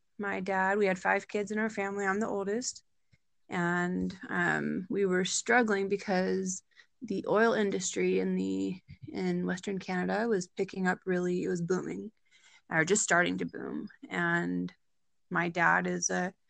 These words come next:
chemical engineer, wasn't in the oil industry at all. So we were struggling to keep up financially. And, um, so he put his resume out, and we ended up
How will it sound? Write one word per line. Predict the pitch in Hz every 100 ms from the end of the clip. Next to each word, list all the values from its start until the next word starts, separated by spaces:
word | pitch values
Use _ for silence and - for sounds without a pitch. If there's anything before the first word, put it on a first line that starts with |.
| _ _
chemical | - 185 185 214
engineer, | 240 269 240 226 233
wasn't | 233 190 196 196
in | 208
the | 208
oil | 208 208
industry | 208 196 190 208 196
at |
all. | 185 185 214
So | - 190 185 185 185 - - _ _ _
we | - 190 196
were | 180 180
struggling | 180 190 185 185 185 185
to | - 185 185
keep | - 190
up | 185 240 -
financially. | - 202 185 196 - 240 269 320 - _ _ -
And, | 190 180 180 175 175 180 185
um, | 185 202 196 196 214 - _ - _ _ _
so | - 190 180 180 185
he | 185 190
put | 190 233
his | 226
resume | 269 339 254
out, | 180 180 -
and | 185 180 180 180 175 175 - _ _ _ -
we | 185
ended | 185 190
up | 190 202